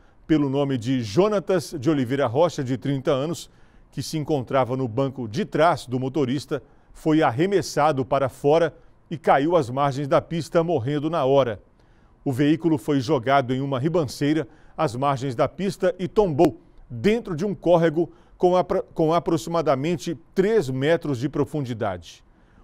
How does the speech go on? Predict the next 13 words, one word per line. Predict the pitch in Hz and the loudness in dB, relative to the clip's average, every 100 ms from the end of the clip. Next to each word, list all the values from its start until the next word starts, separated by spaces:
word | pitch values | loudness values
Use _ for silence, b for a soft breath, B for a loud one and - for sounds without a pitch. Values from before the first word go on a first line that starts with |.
| b | b
Os | 185 123 | -4 2
outros | 170 165 151 - | 2 2 -2 -2
sete | 180 208 - | 2 2 2
ocupantes | 165 - - 156 185 170 - b b | -2 -4 0 0 0 -4 -8 b b
foram | - 165 156 | -6 -2 0
socorridos | 139 175 185 127 151 165 151 143 | 0 -2 0 -2 -2 -2 -4 -4
e | |
encaminhados | 165 185 143 123 135 131 113 | -2 -2 -2 -2 -2 -2 -2
ao | 143 | -2
hospital | 151 - 143 - 131 | -2 -6 -6 0 0
de | 120 120 | -2 -6
Conselheiro | 156 147 151 135 151 | -6 -4 -2 0 0
Pena. | 117 156 139 110 | 0 -2 -2 -4